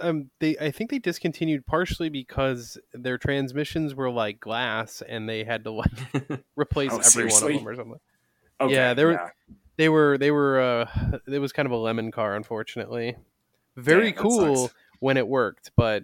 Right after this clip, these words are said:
Speaker 1: uh, yeah, kind of a lemon car.
Speaker 2: All right. Well, then you could swap in the transmission from a Mazda Speed six.
Speaker 3: Oh, yeah,
Speaker 2: Mm-hmm.
Speaker 3: 'cause Mazda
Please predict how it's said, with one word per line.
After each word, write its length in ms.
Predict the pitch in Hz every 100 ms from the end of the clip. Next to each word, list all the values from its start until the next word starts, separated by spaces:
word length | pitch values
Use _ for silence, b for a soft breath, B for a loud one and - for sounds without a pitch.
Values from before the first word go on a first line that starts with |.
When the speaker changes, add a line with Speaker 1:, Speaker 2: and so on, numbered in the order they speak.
| -
Speaker 1:
uh, 200 | 107 101
yeah, 220 | 107 95 -
kind 140 | 123 117
of 60 |
a 40 | 110
lemon 300 | 104 101 101
car. 320 | - - - _ _ _ _ -
Speaker 2:
All 60 | 117
right. 280 | 104 92 - _
Well, 180 | 123 120
then 400 | 123 139 127 123 _ _
you 160 | 147 135
could 440 | - 151 131 113
swap 360 | 110 147 127 -
in 120 | 123
the 100 | 117
transmission 720 | - 123 107 120 113 - 110
from 480 | 95 - 110 101 98 -
a 460 | 104 98 95 92
Mazda 460 | 95 107 113 110 110
Speed 280 | - 104 90
six. 640 | - 104 - - - - _ _ _ _ _ _ _ _ _ _ _ _ -
Speaker 3:
Oh, 160 | 151
yeah, 240 | 151 175 180
Speaker 2:
Mm-hmm. 60 | 110
Speaker 3:
'cause 120 | 110
Mazda 760 | 135 135 135 139 127 120 110